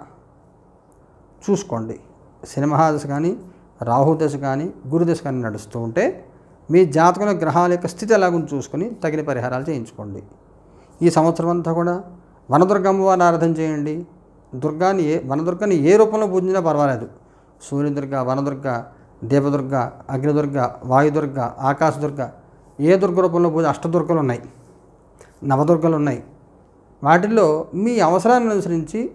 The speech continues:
ఆరాధన చేయాలి. ముఖ్యంగా ప్రధానమైన దేవత వనదుర్గ, ఎందుకంటే వనదుర్గ రక్షణ ప్రధానమైన దేవత. దశ దిశల నుంచి వచ్చే ఉత్పాతాల నుంచి కాపాడుతుంది.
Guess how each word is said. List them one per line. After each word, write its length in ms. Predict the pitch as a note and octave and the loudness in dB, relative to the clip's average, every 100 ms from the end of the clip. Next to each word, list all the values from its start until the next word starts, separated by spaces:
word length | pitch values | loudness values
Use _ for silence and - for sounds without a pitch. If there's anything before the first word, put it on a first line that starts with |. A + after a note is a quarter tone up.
| - | -4
ఆరాధన 300 | C#3+ C#3+ C3 | 0 0 0
చేయాలి. 240 | B2+ B2+ C#3 | -4 -4 -4
ముఖ్యంగా 480 | E3+ - G#3+ B3 | -4 -6 0 0
ప్రధానమైన 580 | D4 C#4+ C#3+ - G3 G3 | 0 -4 2 2 4 0
దేవత 360 | F3+ E3 B3+ F#4 - - _ _ - | 0 0 -2 -4 -6 -20 _ _ -2
వనదుర్గ, 480 | B2+ D#3 F3 C#3 B2+ | 2 4 2 0 -4
ఎందుకంటే 380 | C#3+ D#3+ F3+ E3 | -4 -2 -2 -2
వనదుర్గ 680 | C#3 F3 F3+ D3+ C#3 F3 G#3 - _ _ | -2 -4 -6 -4 -4 -6 -12 -20 _ _
రక్షణ 320 | A#2+ C3 B3 | -4 -2 2
ప్రధానమైన 600 | B3 A3+ D#3 D#3 C3 D#3+ | 4 4 2 0 0 -2
దేవత. 360 | E3 C3 D3+ A#2+ - - _ _ _ _ _ _ _ _ | -2 -2 -2 -6 -12 -20 _ _ _ _ _ _ _ _
దశ 180 | A#2+ D#3 | 0 2
దిశల 300 | F#3 A3+ A3+ | 2 2 2
నుంచి 160 | A3 G#3 | 2 0
వచ్చే 200 | G3+ F#3+ | 0 0
ఉత్పాతాల 520 | - F3+ F3 E3+ E3 | 2 2 2 2 2
నుంచి 240 | E3 E3+ | 0 -4
కాపాడుతుంది. 800 | - D3 C#3+ D3+ - A#2 G#2+ - | 0 0 2 -2 -2 -10 -10 -16